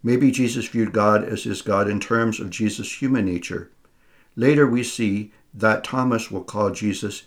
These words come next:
his Lord and his God, and Jesus does not rebuke Thomas for that. So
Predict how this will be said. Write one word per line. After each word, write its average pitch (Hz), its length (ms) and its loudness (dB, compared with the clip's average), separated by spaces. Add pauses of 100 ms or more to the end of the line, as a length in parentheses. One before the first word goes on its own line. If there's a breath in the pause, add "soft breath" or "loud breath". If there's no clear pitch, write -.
(160)
his 101 180 -4
Lord 90 360 0
and 101 140 -6
his 95 200 -6
God, 90 420 -2 (440 loud breath)
and 117 160 0
Jesus 139 360 0
does 110 140 -4
not 117 220 2
rebuke 135 380 -2
Thomas 92 360 -4
for - 180 -10
that. 82 320 -6
So 107 320 0